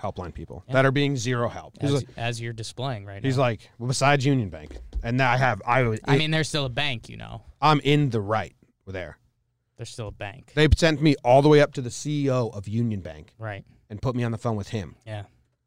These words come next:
Speaker 2: I remember that.
Speaker 1: And I ripped him apart.
Speaker 2: Yeah.
Speaker 1: And he, all he said
Speaker 2: You're
Speaker 1: was,
Speaker 2: not helping your bank argument.
Speaker 1: all he
Speaker 2: I
Speaker 1: said
Speaker 2: need
Speaker 1: was,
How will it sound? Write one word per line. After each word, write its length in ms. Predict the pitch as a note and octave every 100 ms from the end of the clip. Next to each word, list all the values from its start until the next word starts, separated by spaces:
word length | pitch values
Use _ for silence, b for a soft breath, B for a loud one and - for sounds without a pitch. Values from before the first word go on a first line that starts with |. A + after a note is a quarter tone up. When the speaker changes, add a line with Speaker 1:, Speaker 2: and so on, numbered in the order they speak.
| _
Speaker 2:
I 40 | A2+
remember 320 | G#2 G#2+ G#2+
that. 80 | A#2
Speaker 1:
And 100 | A#2
I 120 | A#2
ripped 600 | A2+ A2 A#2 B2 - - _ _ _
him 300 | A2 G2+ G2 -
apart. 600 | F2+ _ - - E2 - _ _
Speaker 2:
Yeah. 200 | G#2 G2+ - _ _ _
Speaker 1:
And 160 | A#2 A#2
he, 60 | -
all 240 | B2+ C3
he 180 | B2+ C3
said 300 | A2+ A2 F#2+
Speaker 2:
You're 120 | C#3
Speaker 1:
was, 40 | C#3+
Speaker 2:
not 240 | D#3+ E3
helping 380 | D#3 D#3 C#3 C#3
your 100 | B2
bank 320 | A#2 A#2 A2 A2
argument. 220 | G#2+ A#2
Speaker 1:
all 160 | C#3 C#3+
he 40 |
Speaker 2:
I 40 |
Speaker 1:
said 160 | C3 C#3
Speaker 2:
need 40 |
Speaker 1:
was, 100 | B2+